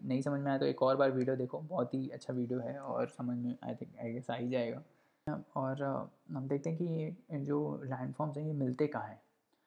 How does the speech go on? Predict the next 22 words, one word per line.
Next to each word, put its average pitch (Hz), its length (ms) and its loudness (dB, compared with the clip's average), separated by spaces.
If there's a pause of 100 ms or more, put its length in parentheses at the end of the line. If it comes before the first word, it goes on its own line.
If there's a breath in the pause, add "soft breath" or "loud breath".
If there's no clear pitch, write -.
(320)
तो 160 80 4
mostly 151 420 4
जो 185 120 2
चॉक 139 340 8
लैंडफॉर्म्स 151 520 2
होते 131 200 0
हैं, 139 220 0
ये 165 100 -2
आपको 147 240 -2
मेडिटेरियन 139 580 4
रीजन्स 139 360 2
के, - 100 -2
अ, - 640 -2
around 127 260 6
मिलेंगे, 127 320 2
जो 127 120 0
मेडिटेरियन 120 540 2
सी 127 200 2
है, 120 100 4
जैसे 123 240 4
इटली 127 320 4
वगैरह, 113 380 4